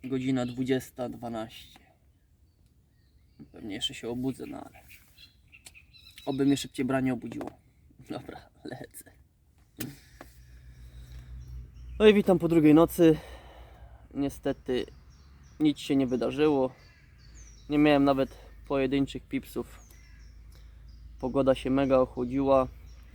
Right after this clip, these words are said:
Można powiedzieć, z dwudziestu pięciu czy nawet trzydziestu stopni, jakie były w środę, teraz mamy chyba dwanaście, także zimno. Po tych ulewach też przybyło dość sporo wody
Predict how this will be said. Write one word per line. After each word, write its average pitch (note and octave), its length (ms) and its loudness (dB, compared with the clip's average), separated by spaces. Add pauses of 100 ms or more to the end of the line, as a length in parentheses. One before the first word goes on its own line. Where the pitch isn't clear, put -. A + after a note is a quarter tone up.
Można C3+ 360 -2
powiedzieć, C3+ 400 0
z B2 40 -8
dwudziestu C3 460 -2
pięciu C#3+ 340 0
czy C#3 120 -4
nawet C3 220 0
trzydziestu C3 420 -4
stopni, C#3 360 -2
jakie C3+ 220 -2
były C3 220 0
w - 60 -12
środę, C#3+ 420 0 (1160)
teraz B2+ 240 0
mamy B2+ 380 0 (560)
chyba B2 240 -6
dwanaście, A#2+ 600 -6
także A#2 440 -16 (1200)
zimno. C3 500 0
Po C#3 180 -12
tych C#3+ 220 -2
ulewach D3 600 2
też - 280 -10
przybyło C3+ 440 -4
dość C3 160 -4
sporo C3 280 -2
wody C#3+ 400 4